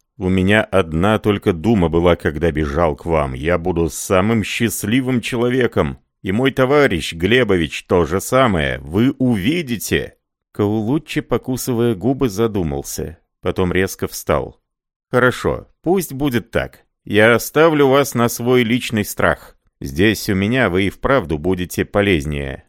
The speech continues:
Завтра вас оденут во что-нибудь другое и... Ступайте, молодцы, с Богом. Накормить их, отвезти ночлег». Гусары, довольные, сияющие, в три темпа отдав честь, вышли из халупы.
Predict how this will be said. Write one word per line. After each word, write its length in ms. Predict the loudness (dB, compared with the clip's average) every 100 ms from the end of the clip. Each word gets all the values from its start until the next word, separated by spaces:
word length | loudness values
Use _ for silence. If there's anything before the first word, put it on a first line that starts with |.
| -16
Завтра 460 | -2 0 2 0
вас 260 | 2 2 2
оденут 420 | 2 2 2 2
во 140 | 0
что-нибудь 440 | 2 2 2 0 0
другое 640 | 0 2 4 4 4 0 -2
и... 420 | 0 2 2 0 -6 _ _ _ _
Ступайте, 640 | -10 -6 2 2 2 -2 -2
молодцы, 540 | 0 0 -2 -4 -6
с 80 | -2
Богом. 460 | 2 4 2 -2 -10 _ _ _
Накормить 600 | -4 -2 0 0 0 0
их, 320 | 0 0 -4 _ _ _
отвезти 580 | -2 -2 -2 -4 0 2
ночлег». 600 | 2 0 0 0 -2 _ _ _ _ _ -12
Гусары, 720 | -2 -2 -2 0 2 2 0
довольные, 840 | 2 2 4 4 4 2 2 0
сияющие, 880 | -2 -2 2 4 4 2 -2 0 0
в 100 | 0
три 260 | 0 0 2
темпа 540 | 2 2 2 2 2
отдав 360 | 2 2 0 0
честь, 480 | -2 -2 -2 -6 -12
вышли 500 | -6 -4 -4 -4 -4
из 240 | -4 -8
халупы. 680 | -2 0 0 -2 -4 -4